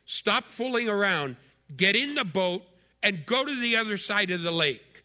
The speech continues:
I'll meet you there." And you might imagine one of them says, "Well, guys, what are we gonna do with all this bread?" Well, one might say, "Why don't we take some of it with us and we can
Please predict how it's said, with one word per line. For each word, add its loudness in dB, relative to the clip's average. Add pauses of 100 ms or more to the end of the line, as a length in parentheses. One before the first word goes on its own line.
(240)
I'll 0
meet -2
you -2
there." -2 (1600)
And -4
you -2
might 2
imagine 0
one -2
of -4
them -6
says, -4 (540)
"Well, -4 (480)
guys, -2
what -4
are -6
we -6
gonna -4
do -4
with -4
all -2
this -10
bread?" -4 (880)
Well, -4
one -2
might 0
say, -2 (300)
"Why 0
don't -4
we -8
take -4
some -4
of -6
it -14
with -6
us -6
and -12
we -8
can -10